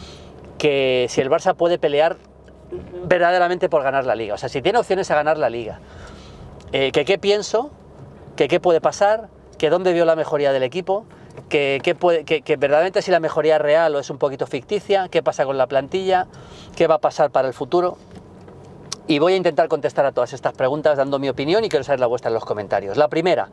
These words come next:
la más, la más importante, ¿puede ser campeón de Liga el Barça? ¿Puede pelear de verdad por ser campeón? Cuando digo pelear por ser campeón, no digo pelear por acortar la distancia y tener una sensación de que si hubiera durado diez jornadas más, no. ¿Por ganar la Liga de verdad?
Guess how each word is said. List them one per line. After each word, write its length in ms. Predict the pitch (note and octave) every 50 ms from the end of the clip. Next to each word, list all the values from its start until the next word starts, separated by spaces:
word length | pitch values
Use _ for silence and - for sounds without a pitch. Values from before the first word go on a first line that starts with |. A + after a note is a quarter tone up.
| - - - - - - - - - - -
la 180 | - D#3 C#3+ C#3
más, 300 | D#3+ F3+ F#3+ E3 - - -
la 140 | D#3+ D3+ D#3
más 220 | F3 F3 - G#3
importante, 560 | F#3 D#3 F3 D#3 C3+ C3 C#3 C3+ B2 B2+ B2
¿puede 340 | - - E3 F#3 G#3+ A#3 A#3+
ser 300 | - - - G#3+ G3+ F#3+
campeón 440 | - G3 E3 C#3+ - D#3+ E3 F3 E3+
de 120 | C#3+ C3+
Liga 180 | C#3 D#3 D3+ C#3
el 100 | A#2+ A#2
Barça? 380 | C#3 E3+ - - C#3+ A2+ G2 - -
¿Puede 240 | - D3+ F3 G3+ G3
pelear 380 | - F#3 E3 D#3+ E3 F#3 F3+
de 80 | E3+ D#3
verdad 260 | C#3+ C3+ D3 D#3+ D#3
por 140 | - C#3+ C3
ser 180 | - D#3+ D3+ -
campeón? 400 | D3+ C3 A#2+ B2+ D3+ D#3+ C3 A2 - - - - - - - - -
Cuando 220 | - D#3+ D3 D3 E3+
digo 160 | A3 B3 A#3+
pelear 280 | - G#3+ G3+ G3 F#3
por 140 | - F#3 E3
ser 160 | - F3+ E3
campeón, 500 | C#3+ D#3+ D3+ D3+ C3+ D#3+ E3+ F#3+ A3+ A#3+ - - - - - -
no 120 | - D3+ D#3+
digo 180 | F#3+ G3 G3
pelear 320 | - F3+ D#3+ D#3 E3 D#3+ D3
por 120 | D#3 C#3+
acortar 360 | C#3 B2+ C#3 B2+ - C3+ B2
la 80 | B2 A2+
distancia 440 | A2 G#2 - - C3 C3 B2 - B2
y 60 | A2
tener 220 | - A#2 A2+ C3
una 140 | C3 C3+ B2
sensación 600 | - - B2 A#2 - A#2 - - D#3+ D#3+ D3 C3+
de 80 | A#2+ A#2+
que 120 | C3+ B2+
si 100 | - D3
hubiera 160 | C3+ D#3 F#3+
durado 320 | A#3 B3+ A#3+ A#3 A3 G#3+ G3
diez 160 | G#3 F#3+ -
jornadas 360 | - F#3+ E3+ F#3 F3 E3 D#3+
más, 160 | D#3+ C#3+ A#2+
no. 180 | A2 A2 G2+ - - - - - - - - -
¿Por 120 | - D#3+ E3
ganar 280 | D#3 E3+ F3 F3+ F3
la 100 | E3 D#3
Liga 220 | D3 D3+ D3 D3 C#3
de 80 | C#3
verdad? 340 | B2+ B2+ A#2+ C3+ D#3+ G#3 C4+